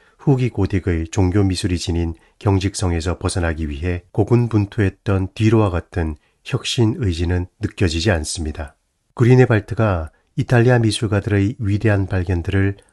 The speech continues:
어느 정도 경험했는지 확인할 방법은 없지만 이탈리아의 혁신들이 그가 취하고 있는 미술 이념에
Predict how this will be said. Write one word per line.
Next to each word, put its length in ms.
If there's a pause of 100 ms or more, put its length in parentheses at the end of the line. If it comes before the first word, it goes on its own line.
(140)
어느 320
정도 540
경험했는지 840 (300)
확인할 340
방법은 460
없지만 500 (300)
이탈리아의 500
혁신들이 640 (240)
그가 240
취하고 440
있는 340
미술 260
이념에 460